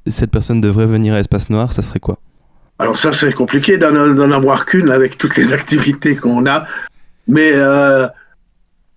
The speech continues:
Speaker 2: déjà, une, une chose qui est importante, c'est, euh, qu'on soit d'accord ou pas avec nous, c'est l'occasion d'être confronté à d'autres idées qu'on trouve pas forcément partout.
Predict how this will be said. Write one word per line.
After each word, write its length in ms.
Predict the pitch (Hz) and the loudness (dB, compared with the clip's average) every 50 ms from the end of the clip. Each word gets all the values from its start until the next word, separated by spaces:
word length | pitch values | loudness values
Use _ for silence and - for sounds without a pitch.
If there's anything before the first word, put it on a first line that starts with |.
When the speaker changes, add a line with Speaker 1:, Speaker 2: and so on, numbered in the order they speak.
| _ _ | _ _
Speaker 2:
déjà, 520 | 139 156 170 160 - 185 170 160 156 - - - | -2 0 0 0 2 0 0 0 -2 -4 -4 -4
une, 200 | 160 156 151 151 151 151 135 117 - - _ - - | -2 -2 -2 -4 -6 -8 -10 -10 -14 -16 _ -8 -4
une 180 | 160 160 151 | -2 -2 -2
chose 380 | 147 - 175 170 165 156 - - | -2 0 0 2 2 2 0 -2
qui 120 | - - 147 | -2 -2 -2
est 120 | 135 139 | 0 0
importante, 600 | 156 139 - 143 127 - - 147 143 160 175 160 160 | -2 -2 -2 -2 -4 -2 -2 -2 0 0 -2 -2 -6
c'est, 540 | - - - 151 143 143 135 131 131 - - | -10 -8 -2 0 2 2 2 0 -2 -4 -6
euh, 260 | 120 117 117 113 113 117 - _ _ _ _ | -10 -8 -8 -8 -10 -10 -14 _ _ _ _
qu'on 160 | - 143 151 | -4 -2 -2
soit 200 | 147 - 156 143 | 0 0 0 0
d'accord 500 | 147 151 147 - 160 156 151 151 139 127 | 0 0 -2 0 2 2 4 2 2 0
ou 80 | 131 117 | -2 -4
pas 200 | - 156 143 139 | -2 0 0 0
avec 300 | 127 123 127 - - - | 0 0 -2 -4 -6 -8
nous, 400 | 131 131 131 139 165 180 190 185 - - - - _ _ _ _ | -4 0 2 2 2 2 0 -2 -4 -16 -20 -20 _ _ _ _
c'est 180 | - - 147 | -4 0 2
l'occasion 480 | 143 143 135 139 147 139 123 123 147 156 | 2 2 2 2 0 0 0 0 0 0
d'être 160 | 151 131 - | 0 0 -2
confronté 800 | - 131 120 - - 131 120 117 - 139 139 147 151 156 160 165 - _ _ _ _ | -4 -6 -8 -6 -6 -6 -6 -2 0 2 2 4 2 0 0 -4 -14 _ _ _ _
à 160 | - 123 127 | -4 -4 -2
d'autres 480 | 120 113 131 131 139 135 135 113 113 110 | 0 0 2 2 2 0 -2 -12 -14 -14
idées 300 | 120 117 117 120 139 135 | -4 -2 0 0 0 0
qu'on 140 | 139 110 110 | -2 -10 -12
trouve 200 | - - 117 - | -8 -10 -12 -6
pas 120 | - 127 - | -6 -6 -4
forcément 420 | - 123 - - - 127 123 123 120 | -4 -8 -6 -4 -4 -2 -2 -4 -4
partout. 460 | 120 113 - - - 104 123 147 | -6 -10 -10 -10 -8 -6 -6 -6